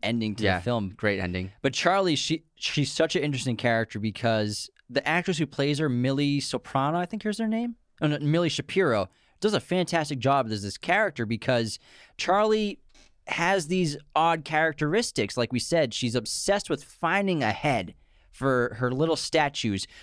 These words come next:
Speaker 1: which is obviously a metaphor for when her head gets taken off in the back of the car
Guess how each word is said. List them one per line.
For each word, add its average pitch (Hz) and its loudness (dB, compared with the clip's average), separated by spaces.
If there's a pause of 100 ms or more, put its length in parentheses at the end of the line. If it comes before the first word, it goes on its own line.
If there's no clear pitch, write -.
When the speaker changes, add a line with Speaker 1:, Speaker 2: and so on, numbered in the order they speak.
(100)
Speaker 1:
which 127 0
is 120 0
obviously 160 2
a 123 2
metaphor 131 2
for 117 -4
when 120 0
her 107 2
head 135 -2
gets 117 -4
taken 131 -2
off 170 2
in 117 -6
the 107 -2
back 123 0
of 101 -12
the 101 -4
car 139 0